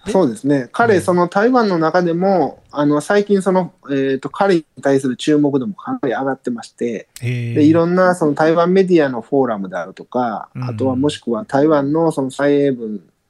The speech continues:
Speaker 2: さんのその政権が、あの、中心になってやるようなフォーラムでも呼ばれてお話しされるんですけど、
Speaker 1: うん。
Speaker 2: 基本やっぱり自分は今一線をす-、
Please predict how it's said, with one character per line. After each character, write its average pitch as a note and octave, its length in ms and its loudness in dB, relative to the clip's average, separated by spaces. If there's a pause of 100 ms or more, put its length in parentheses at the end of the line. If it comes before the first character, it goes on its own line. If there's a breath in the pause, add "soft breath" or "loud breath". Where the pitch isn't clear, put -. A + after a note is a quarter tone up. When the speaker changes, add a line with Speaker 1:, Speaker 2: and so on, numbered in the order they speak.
(460)
Speaker 2:
さ - 360 -8
ん A2+ 100 -4
の A2+ 140 -8
そ A#2 100 -8
の A#2 60 -6
政 C#3+ 320 0
権 C#3 180 0
が、 B2+ 320 -2 (720 soft breath)
あ B2 180 -6
の、 A#2+ 160 -4
中 B2+ 200 -2
心 C3+ 160 0
に C3 80 2
な A2+ 140 -4
っ - 40 -20
て - 80 -6
や B2+ 140 -2
る B2+ 60 -4
よ B2 40 -6
う A#2 40 -10
な A2+ 80 -16
フ B2+ 120 -8
ォ B2 40 0
ー - 20 -4
ラ A#2+ 100 -8
ム B2+ 80 -6
で C#3+ 60 0
も C3 100 -4
呼 C3+ 160 0
ば C#3 120 -6
れ A#2 100 -6
て F2+ 80 -16
お F#2 60 -12
話 A2+ 260 -10
し - 20 -16
さ C3 80 -4
れ C3 140 0
る A#2+ 100 -10
ん G2 60 -8
で F2+ 80 -16
す - 100 -20
け - 80 -14
ど、 C#3 160 -12
Speaker 1:
う C3+ 60 -8
ん。 A2+ 340 -8 (200)
Speaker 2:
基 G3+ 100 2
本 G#3+ 160 2
や F3+ 100 2
っ - 80 -10
ぱ D#3+ 80 0
り C#3+ 120 2
自 C#3 120 -2
分 D3+ 80 0
は F3 140 2
今 C#3 140 0
一 D3+ 120 -2
線 E3 200 -4
を D#3 40 -2
す-、 D#3+ 160 -8